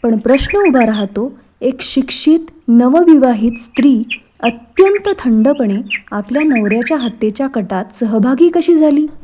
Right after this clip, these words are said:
तिच्या मनोवृत्तीच्या मुळाशी जाण्याचा प्रयत्न या लेखात केला आहे.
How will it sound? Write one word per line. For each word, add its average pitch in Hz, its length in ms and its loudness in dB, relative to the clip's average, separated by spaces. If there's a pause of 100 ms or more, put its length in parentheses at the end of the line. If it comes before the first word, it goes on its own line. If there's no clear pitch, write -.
(360)
तिच्या 302 320 0
मनोवृत्तीच्या 277 840 2
मुळाशी 226 420 0
जाण्याचा 214 380 -2
प्रयत्न 247 560 0 (540)
या 247 180 0
लेखात 240 320 0 (120)
केला 196 200 -4
आहे. 196 280 -8